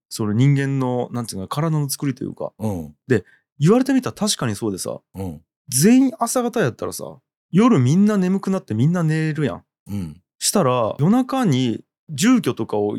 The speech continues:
Speaker 1: 野獣とかに襲われた時にみんな寝ちゃうみたいな状態になるよ。
Speaker 2: はいはいはい。
Speaker 1: だき、夜型のやつは夜の晩しちょったがいいんよね。
Speaker 2: なるほどね。
Speaker 1: で、
Speaker 2: うん。
Speaker 1: 大体朝型のやつの方がさ、
Speaker 2: うん。
Speaker 1: 昼働けるやん。
Speaker 2: うん。
Speaker 1: 社会的に。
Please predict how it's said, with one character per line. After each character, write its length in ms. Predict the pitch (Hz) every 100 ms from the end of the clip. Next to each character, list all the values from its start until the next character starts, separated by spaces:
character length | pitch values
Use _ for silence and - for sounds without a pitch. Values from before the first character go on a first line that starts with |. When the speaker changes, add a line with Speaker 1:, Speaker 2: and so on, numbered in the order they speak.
| -
Speaker 1:
野 160 | 131 143
獣 180 | 180 220
と 80 | 160
か 60 |
に 160 | 110 110
襲 80 | 196
わ 60 |
れ 60 | 170
た 100 | 107
時 200 | 104 98
に 60 |
み 100 | 101
ん 80 | 170
な 100 | 214
寝 100 | 202
ち 80 | -
ゃ 40 |
う 40 | 156
み 80 | 101
た 60 |
い 20 |
な 60 | 98
状 120 | 98
態 120 | 98
に 40 | 95
な 60 |
る 80 | 90
よ。 100 | 90 -
Speaker 2:
は 140 | 127
い 80 | 101
は 160 | 104 95
い 20 |
は 200 | - 95
い。 80 | 78
Speaker 1:
だ 120 | - 147
き、 240 | 139 117
夜 180 | 147 233
型 240 | 254 254
の 80 | 240
や 100 | 247
つ 140 | -
は 160 | 117 98 -
夜 200 | 180 202
の 120 | 120
晩 240 | 151 151
し 60 | -
ち 80 | 147
ょ 20 |
っ 40 |
た 180 | 135 -
が 80 | 101
い 40 |
い 20 | 90
ん 20 |
よ 60 | -
ね。 160 | 55 _ _ _ -
Speaker 2:
な 140 | 113
る 100 | 131
ほ 120 | 135
ど 120 | 131 131
ね。 240 | 170 254 - - -
Speaker 1:
で、 260 | 160 180 110
Speaker 2:
う 220 | 98 95 85
ん。 20 |
Speaker 1:
大 220 | 202 285
体 460 | - 285 269 151 -
朝 280 | 156 - 262
型 240 | 269 269
の 360 | 254 254 240 - _
や 120 | 202 226
つ 120 | 160
の 80 | 113
方 220 | 139 120
が 100 | 95
さ、 260 | 98 87 101
Speaker 2:
う 80 |
ん。 280 | 104 87 73 _
Speaker 1:
昼 240 | - 190 196
働 380 | 156 185 175 170
け 120 | 170
る 80 | 127
や 100 | 85
ん。 80 | -
Speaker 2:
う 80 | 104
ん。 220 | 87 73
Speaker 1:
社 140 | -
会 120 | - 113
的 180 | 104
に。 160 | 110 101